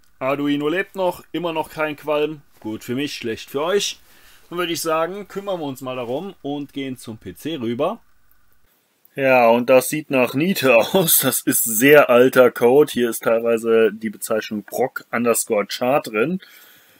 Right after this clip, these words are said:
Äh, die gibt's schon länger nicht mehr. Ich versuch das jetzt mal umzubasteln, soweit ich mich entsinne, wie das noch ging.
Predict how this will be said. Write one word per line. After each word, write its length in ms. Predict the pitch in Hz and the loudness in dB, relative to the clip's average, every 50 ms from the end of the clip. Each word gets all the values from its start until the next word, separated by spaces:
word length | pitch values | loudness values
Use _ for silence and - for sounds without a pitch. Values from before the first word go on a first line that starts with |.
| _ _ _ - | _ _ _ 4
Äh, 260 | 120 127 131 131 127 | 6 10 10 10 8
die 240 | 117 110 123 135 127 | 6 2 -4 -4 0
gibt's 300 | - 202 208 - - - | 2 0 2 2 0 2
schon 220 | - 214 190 170 | 4 4 4 4
länger 340 | 156 147 156 190 214 190 135 | 4 2 2 4 4 2 4
nicht 340 | 110 110 110 104 - - - | 2 0 0 -2 -2 -2 0
mehr. 220 | 113 117 143 165 | 0 2 2 2
Ich 240 | 160 139 123 - - | 2 0 -2 -2 -2
versuch 340 | 139 131 117 131 170 196 - | -2 -2 -2 -2 -8 -8 -6
das 160 | - 165 143 | -6 -6 -4
jetzt 240 | - 156 - - - | -4 -6 -6 -6 -4
mal 160 | 139 123 123 - | -4 -4 -4 -6
umzubasteln, 1300 | - 147 170 175 - - - - 117 104 - _ _ - 110 120 123 - - - 143 143 143 139 139 | -8 -8 -8 -8 -8 -6 -6 -6 -6 -10 -12 _ _ 0 0 0 0 -2 -4 -4 -4 -4 -2 -2 -4
soweit 680 | 123 120 117 117 117 113 110 101 107 107 107 110 110 - | -4 -4 -4 -2 -2 -4 -2 -2 0 0 0 -2 -4 -6
ich 220 | _ 120 107 - - | _ -8 -8 -8 -6
mich 240 | 110 113 104 - - | -6 -6 -6 -6 -6
entsinne, 540 | 107 104 95 92 104 110 117 117 107 95 | -6 -6 -6 -4 -4 -4 -2 -2 -4 -6
wie 80 | 98 92 | -10 -8
das 260 | - 101 95 92 - | -6 -4 -4 -4 -4
noch 200 | - 95 85 - - | -8 -8 -12 -12 -14
ging. 400 | 95 92 104 110 127 151 165 | -12 -8 -6 -4 -4 -4 -6